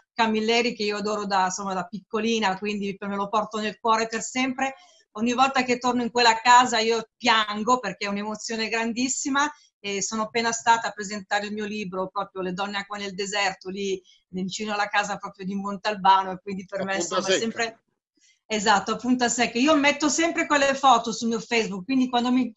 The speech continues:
Speaker 1: mi cercherai su Facebook trovi la Chetti con in mano il libro davanti alla
Speaker 2: Ok.
Speaker 1: casa di Montalbano. Quindi
Speaker 2: Te lo vedo subito.
Speaker 1: <laughs> Grazie.
Speaker 2: Sì.
Speaker 1: Allora, intanto piacere di conoscerti online, poi magari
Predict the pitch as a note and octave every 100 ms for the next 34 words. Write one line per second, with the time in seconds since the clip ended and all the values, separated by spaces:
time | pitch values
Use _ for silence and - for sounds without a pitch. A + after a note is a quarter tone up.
0 | - A#3+ B3 D4 C#4+ C#4+ D4 D4+ C4+ -
1 | D4 D4 C#4+ C4 - B3+ B3+ B3+ - _
2 | - A3 A3+ C#4 D4 D4 C4+ B3+ A#3+ A#3+
3 | B3+ C4 C4+ C4+ C4+ - - A3 A#3 C4+
4 | C4+ C4 G#3 A3 B3+ C4 B3 A#3 - A#3+
5 | A#3 A3+ G#3+ G#3+ G3+ G3 F3 D#3+ D3 E3
6 | - B3 G3+ G3+ A3 G#3 G3+ F#3+ G3 C#3
7 | B2 A2+ A2 G#2+ G#2 G2+ _ _ - A3+
8 | C#4 A3 - - B3+ D#3 F#4+ D4 - -
9 | - - - B3 A#3+ A3 D4 F#4+ G4+ G#4
10 | C4 B3 - B3 B3 G#3+ A#3 A#3 B3 A#3
11 | - A3+ A3+ A3 G#3 G3+ A#3+ G3+ F#3+ A3+
12 | G#3 G#3+ A3